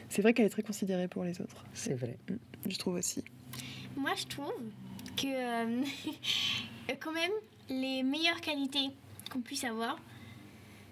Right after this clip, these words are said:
Speaker 3: c'est quand même ouvert d'esprit, c'est super important.
Speaker 1: Hmm.
Speaker 2: Hmm.
Speaker 3: Voilà, donc vraiment, ne, ouvrez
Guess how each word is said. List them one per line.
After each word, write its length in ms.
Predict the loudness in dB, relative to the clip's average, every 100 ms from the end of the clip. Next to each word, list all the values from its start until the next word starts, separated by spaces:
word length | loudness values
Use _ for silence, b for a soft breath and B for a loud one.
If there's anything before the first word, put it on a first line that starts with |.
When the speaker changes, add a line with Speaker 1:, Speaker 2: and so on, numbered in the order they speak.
| B -10 -4
Speaker 3:
c'est 240 | -2 0
quand 120 | 2 0
même 120 | -2 -6 -6
ouvert 280 | -2 2 2
d'esprit, 340 | 2 -2 -4
c'est 120 | -4 -2
super 280 | 0 2 2
important. 360 | 2 -4 -6 -8 -12 -16 2
Speaker 1:
Hmm. 140 | 6 8 8
Speaker 2:
Hmm. 40 | 6 0 -2
Speaker 3:
Voilà, 220 | 2 2
donc 180 | 2 -2 -4 B B -4
vraiment, 580 | 0 2 2 4 2 0 B B -6 2
ne, 600 | 4 4 4 4 2 0 -4
ouvrez 560 | -4 -2 0 4 4